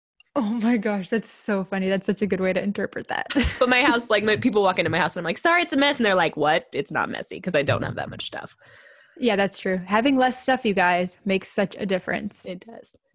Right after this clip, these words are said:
Speaker 2: All right.
Speaker 1: Just
Speaker 2: How's
Speaker 1: throwing
Speaker 2: your
Speaker 1: that out
Speaker 2: love
Speaker 1: there.
Speaker 2: life is number five. How's your love life?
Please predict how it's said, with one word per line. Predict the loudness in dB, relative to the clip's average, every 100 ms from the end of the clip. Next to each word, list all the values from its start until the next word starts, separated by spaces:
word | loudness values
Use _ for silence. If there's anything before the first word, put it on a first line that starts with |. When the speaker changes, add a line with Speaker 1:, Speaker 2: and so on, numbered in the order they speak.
| -4
Speaker 2:
All | 0
right. | 2 0
Speaker 1:
Just |
Speaker 2:
How's | 0
Speaker 1:
throwing | 2 4
Speaker 2:
your | 4
Speaker 1:
that |
out | 4
Speaker 2:
love | 2
Speaker 1:
there. | 0
Speaker 2:
life | 0 0 0 -4 -4
is | -6 -4
number | -4 -4 -4
five. | -2 -2 -2 -4
How's | -4 -2 -2
your | 0
love | 0 -2
life? | -8 -8 -14